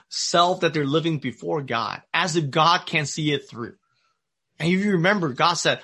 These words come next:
"Why are you guys putting clothes covering yourself?" See, because they cannot live up to who they, who they really are.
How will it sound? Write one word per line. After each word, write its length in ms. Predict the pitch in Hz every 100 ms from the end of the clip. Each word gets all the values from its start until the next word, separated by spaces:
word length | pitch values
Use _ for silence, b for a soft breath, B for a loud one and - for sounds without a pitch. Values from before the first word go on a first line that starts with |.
| -
"Why 220 | 135 233
are 20 |
you 80 | 294
guys 180 | 214 175
putting 240 | 202 175
clothes 220 | 151 160 -
covering 280 | 147 135
yourself?" 480 | 120 110 120 143 - _ _ _ _ _ _ _ _ _ -
See, 140 | 214
because 260 | 185 220 208
they 100 | 202
cannot 340 | 196 220 208
live 280 | 196 220 226
up 200 | 214 -
to 100 | 175
who 180 | 196 214
they, 160 | 185 B -
who 100 | 202
they 140 | 165
really 320 | 165 196 190
are. 480 | 190 233 185 110 113